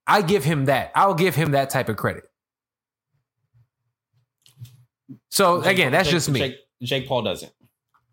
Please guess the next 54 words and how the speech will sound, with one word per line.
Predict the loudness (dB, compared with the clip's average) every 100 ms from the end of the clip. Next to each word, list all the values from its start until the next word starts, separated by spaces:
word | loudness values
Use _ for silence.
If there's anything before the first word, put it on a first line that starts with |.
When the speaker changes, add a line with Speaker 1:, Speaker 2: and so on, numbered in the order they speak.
| _ _ _ -4
Speaker 1:
No, | 0 2 2
no, | 2 2
no. |
And | 2 2
that's | 0
what | 0
I'm |
saying. | 0 0 -2 -6 -4
That, | -2 0
that's | 0 0
the | -2
difference, | 0 0 -2 -4 -4
though. | -2
That's, | 0 -2 -2
again, | -2 0
that's | 0 2
why | 0
I'm | 0
saying | -2 -2
that | -2 0
fight | 0 0
won't | -2 -2
happen. | -2 -4 -16 _ _ _ _ _
Because | -2 0 0 -2 -2
Conor's | 0 2 0
not | 0 0
going | 0
to | 0
look | 0
at | 0
that | 0
as | 0
a | -2
challenge. | -2 -2 -2 -12 -20 _ _ -20 -20 _
And | -2
Speaker 2:
Conor's | 0 2
Speaker 1:
you're | 2
Speaker 2:
still | 0
Speaker 1:
not | 0
gonna | 0
be | 2
able | 0
to | -2
troll | 0 2 2
him | 0
enough | 0 -2
to | -2
want | -2 -2 -2
you, | -4 -2
wanna | -2 0 0
get | 0
him | 2
out | 0 0
there. | -4